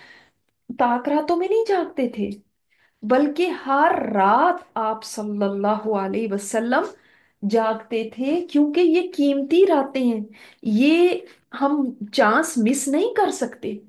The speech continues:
कि कहीं हमसे ये रात खो ना जाए, हम कहीं महरूम ना रह जाए।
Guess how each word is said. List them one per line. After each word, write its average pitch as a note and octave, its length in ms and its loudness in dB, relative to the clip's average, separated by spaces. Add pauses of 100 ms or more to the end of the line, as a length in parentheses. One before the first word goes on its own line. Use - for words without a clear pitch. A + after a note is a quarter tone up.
(280)
कि C4 140 -4
कहीं C#4+ 500 0
हमसे B3+ 480 -4 (280)
ये A3 340 -2
रात G#3 520 0 (300)
खो C#4 260 2
ना A3 200 0
जाए, - 320 -12 (280)
हम C4 220 -6
कहीं C#4 360 -2 (340)
महरूम C4+ 480 4
ना C4+ 160 4
रह G#3 180 -2
जाए। G#3+ 260 -12